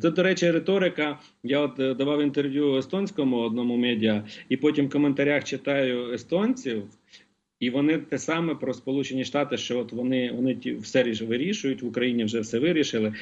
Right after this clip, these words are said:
Ну, теж, бачите, навіть в країнах, які, м, е,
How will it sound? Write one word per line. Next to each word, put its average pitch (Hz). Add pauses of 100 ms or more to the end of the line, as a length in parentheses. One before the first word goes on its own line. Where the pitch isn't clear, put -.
(140)
Ну, 160
теж, 165
бачите, 139
навіть 143
в -
країнах, 147
які, 135 (360)
м, 120
е, 113